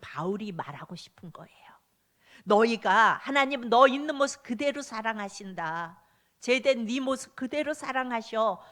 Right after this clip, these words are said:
괜찮아. 연약한 그 모습 그대로 사랑하셔. 그리고 자유를 누려. 그런데, 그런데 복음 자체이신 예수님을 만나면 그 죄 짓는 일이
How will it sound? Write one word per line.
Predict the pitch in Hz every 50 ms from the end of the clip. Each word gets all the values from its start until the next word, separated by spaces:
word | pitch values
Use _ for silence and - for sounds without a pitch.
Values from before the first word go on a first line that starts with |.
| _ _
괜찮아. | - 196 208 202 202 - 214 208 208 214 208 202 196
연약한 | 196 208 226 262 285 277 - 294 269 277 269
그 | 277
모습 | 269 247 254 254 - - _
그대로 | - 247 226 196 247 247 226 240 233
사랑하셔. | 233 - 208 202 202 185 180 165 175 - - 180 175 165 - _ _ _ _ _ _ _ _ _ _ _ _ _ _ _ _ _
그리고 | - - 202 208 196 196 202
자유를 | 202 - - - 175 175 180 180 175 185 180 165 160
누려. | 156 165 156 160 165 147 156 151 - _ _ _ _ _
그런데, | - - 175 151 147 147 151 143 185 190 226 269 294 339 381 - _ _ _ _ _ _ _ _ _ _ _
그런데 | - - 202 190 208 208 208 214 185 170 151 139 147 147 160 165 151 139 139 _ _ _ _ _ _ _ _ _ _ _ -
복음 | - 202 190 175 202 190 185
자체이신 | 185 - 180 175 - - - 185 180 180 - - 190 170 160
예수님을 | 160 165 160 - - 175 165 170 160 165 165 160
만나면 | 156 - 156 165 170 185 190 190 185 180 165 165 165 180 185 196 170 165 165 _ _ _ _ _ _ _ _ _
그 | _ - 196 185
죄 | - - 175 170
짓는 | 160 - 190 175 180 185 180 165
일이 | 160 160 151 170 185 214 214 190 151 147